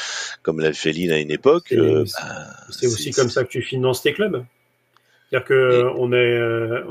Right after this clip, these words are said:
Speaker 2: bah oui, tu peux dire mais, mais à un moment ou à un autre, le financement des, euh, des, euh,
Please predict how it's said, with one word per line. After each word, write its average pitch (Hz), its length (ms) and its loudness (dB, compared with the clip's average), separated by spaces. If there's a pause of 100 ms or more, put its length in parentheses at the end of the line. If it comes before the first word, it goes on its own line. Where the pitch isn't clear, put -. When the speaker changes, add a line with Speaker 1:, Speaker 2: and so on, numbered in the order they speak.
(200)
Speaker 2:
bah 147 280 4
oui, 196 320 -2
tu 143 160 -8
peux 139 120 0
dire 131 240 2
mais, 147 340 4 (140)
mais 117 140 -2
à 117 100 0
un 120 100 2
moment 120 320 0
ou 117 100 2
à 120 60 2
un 123 60 0
autre, 208 260 2 (320)
le 123 160 4
financement 143 720 -2
des, 113 240 2
euh, 110 360 0
des, 110 260 2
euh, 107 280 0